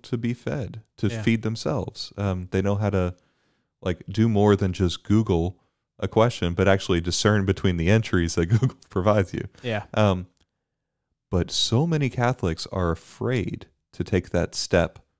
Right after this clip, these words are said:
Speaker 1: of becoming a spiritual parent where you have to f-, now feed others. Others now depend on you.
Speaker 2: Mm.
Speaker 1: Um, and there's not really a good situation that forces you into it.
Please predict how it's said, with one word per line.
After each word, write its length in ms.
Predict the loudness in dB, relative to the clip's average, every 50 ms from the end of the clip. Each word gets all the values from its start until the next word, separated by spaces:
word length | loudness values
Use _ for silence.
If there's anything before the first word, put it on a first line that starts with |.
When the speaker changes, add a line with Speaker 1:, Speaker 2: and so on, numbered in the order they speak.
| _ _ _ _ _
Speaker 1:
of 320 | -2 0 2 2 0 0 -4
becoming 480 | -6 -6 -2 -2 -2 0 0 -2 -4 -4
a 60 | -6 -8
spiritual 520 | -8 -4 -2 -2 -2 -2 -4 -6 -10 -10
parent 580 | -10 -10 -6 -4 -2 -2 -4 -6 -8 -14 -20 -20 _ _ _ _ _ _ _ _ _ _
where 140 | 0 0
you 140 | 2 2 2
have 200 | 0 0 -2 -2 -4
to 100 | -8 -8
f-, 100 | -8 _ _ -2
now 200 | 0 2 2 0
feed 340 | 0 -2 0 0 0 0 -2
others. 380 | -4 -4 -4 -4 -6 -8 -6 -4
Others 300 | -2 -2 -2 -2 -2 -2 -2
now 120 | -4 -2
depend 400 | -4 -6 -6 -2 0 0 0 0
on 140 | -2 -6 -6
you. 200 | -10 -12 -12 -14 -16 _ _ -12
Speaker 2:
Mm. 520 | -10 -8 -6 -6 -6 -6 -8 -10 -6 -2
Speaker 1:
Um, 340 | 2 2 2 2 0 -4 -8 -12 _ _ _ _ _ _ _ _ _
and 320 | -2 0 2 2 2 2 2
there's 240 | 2 2 2 2 0
not 320 | 0 2 2 2 0 -2 -4 -4
really 600 | -2 2 2 2 4 4 4 4 2 0 -2 -6 _ _ _ _ _ _ _ _ _ _ _ _ _ _
a 80 | -8 -8
good 320 | -2 2 2 2 2 2
situation 640 | 0 -2 -2 -2 0 0 2 2 2 2 0 -2 -4
that 180 | -4 -4 -4 -6
forces 560 | -14 -4 0 0 0 0 0 -2 -2 -2 0
you 160 | -2 -2 -2
into 260 | -2 -4 -4 -6 -8 -8
it. 160 | -10 -10 -10